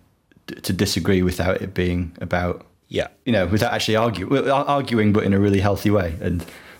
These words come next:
Speaker 1: one or the other of us will win, um, or the, or some compromise will be found that's better than both approaches. And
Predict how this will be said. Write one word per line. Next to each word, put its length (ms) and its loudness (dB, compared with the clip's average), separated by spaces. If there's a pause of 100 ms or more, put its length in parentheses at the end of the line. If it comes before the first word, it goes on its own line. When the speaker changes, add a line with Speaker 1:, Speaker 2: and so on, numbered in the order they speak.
(120)
Speaker 1:
one 240 2
or 60 4
the 140 2
other 180 2
of 100 0
us 200 -4
will 100 0
win, 320 0 (320)
um, 320 -4
or 140 2
the, 120 0
or 300 2
some 380 2 (300)
compromise 440 0
will 40 -6
be 60 2
found 260 -2
that's 100 -4
better 260 -2
than 140 0
both 220 0
approaches. 600 -4
And 200 -4